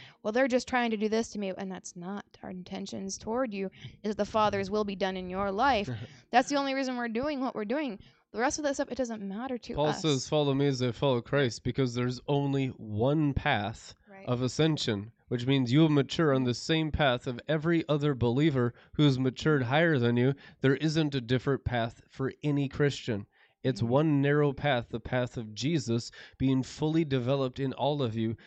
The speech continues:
Speaker 2: that many men and women have already walked on before you were even born. So therefore, you must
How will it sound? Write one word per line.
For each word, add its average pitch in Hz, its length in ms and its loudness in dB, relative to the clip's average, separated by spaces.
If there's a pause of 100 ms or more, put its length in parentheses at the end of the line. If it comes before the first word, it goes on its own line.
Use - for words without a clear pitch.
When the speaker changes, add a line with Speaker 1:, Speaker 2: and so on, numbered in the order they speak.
(140)
Speaker 2:
that 131 180 0
many 139 400 2
men 147 260 2
and 143 160 2
women 135 280 4
have 120 180 -2
already 147 460 0
walked 123 500 0
on 120 340 -2
before 139 480 0
you 135 200 2
were 131 100 6
even 120 340 4
born. 113 500 2 (320)
So 135 180 0
therefore, 151 340 6
you 127 180 6
must 147 380 2